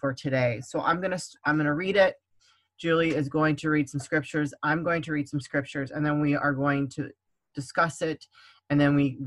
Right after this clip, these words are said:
will end it with a prayer. Uh, we want to provide the spiritual support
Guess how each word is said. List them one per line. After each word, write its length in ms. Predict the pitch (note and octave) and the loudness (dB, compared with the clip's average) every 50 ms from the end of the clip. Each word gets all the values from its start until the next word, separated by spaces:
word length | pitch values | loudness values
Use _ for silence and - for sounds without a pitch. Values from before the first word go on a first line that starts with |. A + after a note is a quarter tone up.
| B2+ | -8
will 320 | - D3 C#3 C3+ C3+ C3+ - _ _ - | -2 0 2 2 2 0 -4 _ _ -2
end 160 | D#3+ D#3+ E3+ | 0 2 2
it 100 | F3 - | 0 0
with 160 | C3 D3+ - - | -2 -4 -4 -6
a 40 | |
prayer. 580 | C3+ _ - - D3+ D3 C#3+ C#3+ C#3+ C#3+ C#3+ C#3+ _ _ _ _ _ _ _ _ _ | -8 _ 0 2 4 4 6 6 6 6 4 0 _ _ _ _ _ _ _ _ _
Uh, 320 | - C3+ C3 C3 B2+ C3 B2+ | -2 2 2 4 2 2 2
we 140 | C#3+ D#3 | 4 4
want 280 | D#3 D3 D#3 D#3 D3+ C#3 | 4 4 4 2 2 0
to 220 | - - E3 D3+ | -4 -2 -2 -2
provide 720 | B2+ - - D3+ C3+ C#3+ D3 C#3+ D3 C#3+ D3 C#3+ C3+ C3+ | -2 0 -4 -2 0 4 6 8 8 8 6 4 2 -2
the 40 | C3+ | -8
spiritual 540 | C3+ B2+ - _ F3 E3+ E3+ E3+ - - E3 | -8 -10 -8 _ 0 0 0 0 0 -8 -10
support 580 | C#3 - D3 C3 _ - D3 C#3+ C#3 C#3 C#3 | -8 -10 -12 -14 _ -2 0 2 4 2 0